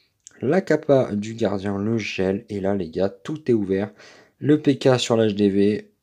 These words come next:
Euh, les gobs qui allaient sur l'H D V. Et là, la reine qui s'est fait plaisir. Donc voilà, un H D V douze en moins. Alors,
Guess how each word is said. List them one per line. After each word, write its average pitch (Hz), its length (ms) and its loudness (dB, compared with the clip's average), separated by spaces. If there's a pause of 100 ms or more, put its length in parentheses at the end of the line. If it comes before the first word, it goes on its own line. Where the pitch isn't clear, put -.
Euh, 69 580 -12
les 92 180 -4
gobs 104 200 2
qui - 160 -4
allaient 101 100 0
sur 107 160 -4
l'H 95 180 0
D 82 100 -6
V. 98 160 -2
Et 90 60 -4
là, 92 120 -10
la 92 160 -14
reine 107 220 -10
qui - 160 -16
s'est - 140 -10
fait 120 180 -6
plaisir. 104 560 -6 (840)
Donc 131 180 -6
voilà, 107 180 2 (260)
un 143 120 0
H 151 260 2
D 135 120 4
V 127 300 0
douze 127 400 -4
en 113 140 -2
moins. 117 460 -6
Alors, 101 340 -6